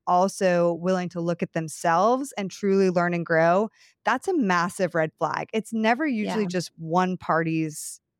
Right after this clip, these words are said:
Speaker 1: fault. Um, even if it's sixty or seventy percent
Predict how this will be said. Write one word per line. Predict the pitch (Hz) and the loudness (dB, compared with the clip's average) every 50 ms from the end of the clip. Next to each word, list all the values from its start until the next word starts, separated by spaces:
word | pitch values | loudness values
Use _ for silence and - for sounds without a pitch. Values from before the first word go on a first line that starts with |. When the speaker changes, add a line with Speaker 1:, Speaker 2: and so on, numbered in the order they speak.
| _ _ _ - | _ _ _ -4
Speaker 1:
fault. | - - - - - - - - _ _ _ _ _ _ - | -2 -2 -4 -4 -10 -16 -16 -16 _ _ _ _ _ _ -2
Um, | 196 185 175 170 170 170 175 - - | 0 2 2 2 0 -2 -4 -4 0
even | 240 262 302 359 339 | 0 0 2 2 0
if | 339 285 | 0 0
it's | 330 311 220 - - - _ _ _ _ | 0 -2 -2 -4 -12 -18 _ _ _ _
sixty | - - - 247 240 240 - - 233 226 | -12 -6 -2 -2 -2 -2 -4 -6 -2 0
or | 226 208 | 0 0
seventy | 185 - 196 190 180 196 196 180 170 | 0 0 0 0 0 0 0 -2 -2
percent | - - 175 165 - 175 156 147 139 - | -2 -2 -4 -2 -2 -2 -2 -4 -4 -8